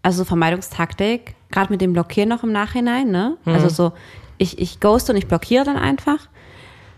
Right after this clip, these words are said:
Speaker 1: weil ich will nicht mitkriegen, was der andere eventuell antwortet, was er mir eventuell für Anschuldigungen gibt, ne?
Speaker 2: Ja.
Speaker 1: Na, so,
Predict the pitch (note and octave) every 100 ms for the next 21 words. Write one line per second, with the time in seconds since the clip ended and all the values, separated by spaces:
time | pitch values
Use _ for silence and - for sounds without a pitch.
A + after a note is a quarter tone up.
0 | - G3 G3 - G#3 A3+ C4+ B3+ B3+ -
1 | A3+ A3+ C4 A#4+ - - - _ _ _
2 | - G#3 G#3 - F#3+ G3+ F#3+ F3+ - F3
3 | F3 E3 D#3 D#3+ F3 F3 E3+ F3 F3 -
4 | G#3+ - B3+ B3 A#3+ A#3 A3 A#3+ A#3+ -
5 | F#3 A3+ C#4 _ _ _ E3 D#3+ E3 E3
6 | G#3+ G#3 A#3 A3+ A3 A3+